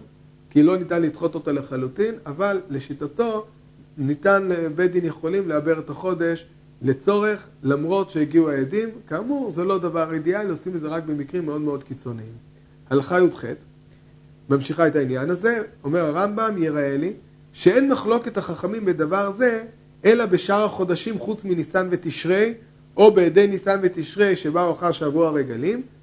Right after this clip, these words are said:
שכבר נעשה מה שנעשה, ועבר זמן הקורבנות וזמן המועדות. אבל אם באו העדים בניסן ותשרי קודם חצי החודש,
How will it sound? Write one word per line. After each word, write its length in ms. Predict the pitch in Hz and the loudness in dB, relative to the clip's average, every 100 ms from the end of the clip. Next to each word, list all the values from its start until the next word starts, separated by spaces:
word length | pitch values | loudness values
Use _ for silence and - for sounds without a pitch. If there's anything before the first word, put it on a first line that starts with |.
| - - - - - - - - - - - - | -20 -20 -20 -20 -20 -20 -20 -20 -20 -20 -20 -2
שכבר 360 | 147 147 202 247 | 0 2 2 2
נעשה 420 | 226 180 - 247 | 0 0 2 0
מה 140 | 240 | 0
שנעשה, 580 | 226 247 247 233 233 269 302 - | -2 0 0 0 0 0 0 -4
ועבר 400 | 147 156 190 220 | -2 0 2 2
זמן 220 | 208 226 226 | 0 -2 -2
הקורבנות 540 | 226 226 214 220 254 | 2 2 2 2 2
וזמן 340 | 196 160 190 208 | 2 0 0 -2
המועדות. 600 | 220 226 226 233 226 - - - - - - 127 | 0 0 0 0 -2 -4 -20 -20 -20 -20 -12 -6
אבל 240 | 123 170 | 0 0
אם 160 | 262 226 | 2 2
באו 260 | 233 233 | 4 4
העדים 400 | 220 190 175 220 | 4 4 0 0
בניסן 440 | 190 175 156 208 208 | 0 0 0 0 0
ותשרי 500 | 180 165 - 196 196 | -2 -6 -2 2 2
קודם 380 | 185 196 196 180 | 2 0 0 -2
חצי 320 | 165 - 165 | -6 -2 -2
החודש, 600 | 175 - 202 220 226 214 | -2 -2 -2 0 -2 -6